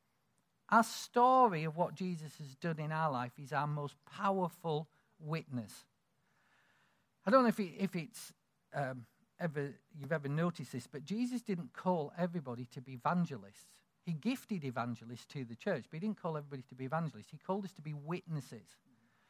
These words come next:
To be a witness of something, you have to have experienced something, and something's got to have changed as a result. And so what we as witnesses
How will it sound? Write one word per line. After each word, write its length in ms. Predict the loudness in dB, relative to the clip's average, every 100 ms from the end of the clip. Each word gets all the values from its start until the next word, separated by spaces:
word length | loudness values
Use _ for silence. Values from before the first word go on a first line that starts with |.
| _ _ _
To 80 | 2
be 100 | 4
a 60 |
witness 440 | 4 0 0 0 0
of 120 | -2
something, 400 | 0 0 -4 -4
you 140 | 2
have 160 | 2 2
to 80 | -4
have 120 | -4
experienced 720 | -4 -8 -4 -2 0 -2 -4
something, 460 | -4 -2 -2 -6 -8 -8 -2
and 120 | 0
something's 440 | 2 2 2 0 0
got 180 | 0
to 60 | 2
have 120 | 0
changed 400 | 0 2 2 0
as 140 | 0 -4
a 60 |
result. 500 | -2 2 4 2 -4 -16 _ _ _ _ _ _ _ 2
And 100 | 6
so 140 | 8
what 240 | 10 8 8
we 180 | 4 8 8 8
as 160 | 4 4
witnesses 920 | 2 0 6 6 6 0 0 0 -4